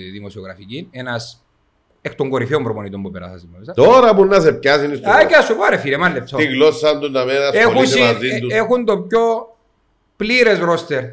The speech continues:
Speaker 1: θέλω να πιστεύω, τη δεδομένη στιγμή. Και κάθε εβδομάδα, ε, αντακώνουν το κλαμά του, ε, ναι, κάνει την εντεκάδα ο γιατρός, κάνει το τσίνο, κάνει το άλλον και τελικά να αποτελεί δικαιολογία, αλλά είναι η μόνη δικαιολογία που ακούμε σε κάθε δημοσιογραφική.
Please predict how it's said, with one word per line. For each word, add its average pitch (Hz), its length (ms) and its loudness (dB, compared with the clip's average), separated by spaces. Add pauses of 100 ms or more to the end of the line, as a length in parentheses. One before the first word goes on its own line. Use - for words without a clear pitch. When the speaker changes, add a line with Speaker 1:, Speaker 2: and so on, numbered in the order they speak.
Speaker 1:
θέλω 160 180 0
να 147 80 0
πιστεύω, 120 520 -6 (120)
τη 135 80 -14
δεδομένη 127 420 -4
στιγμή. 123 500 -14 (460)
Και 349 200 -8
κάθε 240 380 2
εβδομάδα, 175 600 -6 (640)
ε, 320 240 2
αντακώνουν 220 500 2
το 170 100 -2
κλαμά 120 400 0
του, 311 280 -8 (640)
ε, 220 140 2
ναι, 196 260 4
κάνει 180 280 2
την 170 120 -4
εντεκάδα 135 520 0
ο 117 40 -6
γιατρός, 110 440 0
κάνει 185 280 0
το 135 120 -2
τσίνο, 240 260 -6
κάνει 196 280 -2
το 147 80 0
άλλον 277 240 -2
και 240 120 -4
τελικά 214 300 2
να 208 60 4
αποτελεί 180 320 0
δικαιολογία, 151 440 -2
αλλά 247 140 -2
είναι 247 80 0
η 240 40 -2
μόνη 247 180 2
δικαιολογία 156 400 0
που 143 80 -2
ακούμε 127 200 -6
σε 123 100 -12
κάθε 120 180 -2
δημοσιογραφική. 110 760 -6